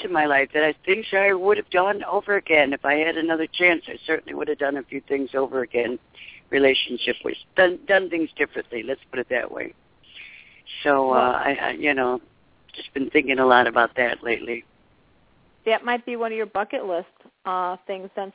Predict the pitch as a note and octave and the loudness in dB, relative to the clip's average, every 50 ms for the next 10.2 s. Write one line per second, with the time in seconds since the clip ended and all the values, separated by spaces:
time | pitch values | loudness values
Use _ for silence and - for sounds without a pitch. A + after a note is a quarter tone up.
0 | _ _ G3+ G3 G3 G3+ G3+ G3 G3+ G#3 G#3+ - - G3+ G#3 A3 B3 B3 - - | _ _ -6 -6 -6 -6 -8 -8 -6 -6 -6 -6 -6 -4 -4 -4 -4 -6 -8 -6
1 | A3 G#3 G3+ G3 G#3 - _ _ _ _ _ _ _ _ _ - F#3+ G3 F#3+ F#3 | -6 -4 -4 -6 -8 -10 _ _ _ _ _ _ _ _ _ -6 -4 -4 -2 -2
2 | F#3 F#3 F#3 F#3+ - - _ _ - G#3 G#3 F#3+ G3 G3 G#3 G3+ _ - F#3+ G#3+ | -4 -4 -6 -8 -10 -12 _ _ -14 -14 -12 -6 -4 -4 -4 -4 _ -12 -8 -6
3 | G#3+ G#3 G#3 G3+ G3+ - _ G3+ F#3+ F#3+ G3 F3 F#3+ G3+ G3+ _ - G3+ G3+ F#3+ | -6 -4 -4 -6 -8 -8 _ -8 -8 -6 -6 -6 -8 -8 -10 _ -12 -10 -10 -10
4 | F#3+ F#3 G3 F3+ F3+ F3+ F3+ F3 F3+ F3+ - - F#3+ G3+ G3+ A3 A3+ A3+ A#3 G#3+ | -10 -8 -6 -4 -2 0 0 0 0 -2 -4 -4 -6 -8 -6 -6 -8 -8 -6 -4
5 | G#3+ G#3+ G#3+ G#3 G3 - - G#3 A#3 B3+ G#3+ D#3 F3 _ - F#3+ F3 F3+ F#3 F#3+ | -4 -4 -4 -6 -8 -8 -6 -4 -4 -4 -6 -8 -10 _ -4 -2 -2 -2 -2 -4
6 | - F#3+ F#3+ - G3 F#3+ F#3+ F#3+ F#3+ F#3+ - G#3+ G3 G#3 A3 G#3+ A3 G#3 G3 F#3+ | -6 -8 -8 -8 -8 -8 -8 -10 -10 -8 -8 -6 -4 -4 -4 -4 -4 -6 -6 -8
7 | F#3 - - - F#3+ - - - - G3+ C3+ - G#3+ G#3 F#3 F#3 F3+ F3+ F#3+ - | -10 -12 -10 -10 -10 -10 -10 -8 -8 -8 -6 -6 -10 -10 -10 -10 -10 -10 -12 -14
8 | - - F#3+ F#3+ E3 G3 - - F#3 - - G3+ F3 E3+ - - G#3 F3+ F3+ F#3 | -4 -4 -2 -2 -2 -6 -10 -12 -16 -16 -12 -12 -12 -12 -10 -8 -6 -4 -2 -4
9 | G3 G#3+ - - E3+ E3+ E3+ G3+ F#3+ F#3+ F3+ E3+ E3+ F3 F#3+ G3 G3 G3 G3+ G#3 | -4 -6 -8 -10 -10 -8 -8 -8 -8 -8 -10 -12 -12 -10 -10 -10 -8 -8 -8 -10
10 | G#3 G#3 G#3+ A3+ | -10 -12 -14 -16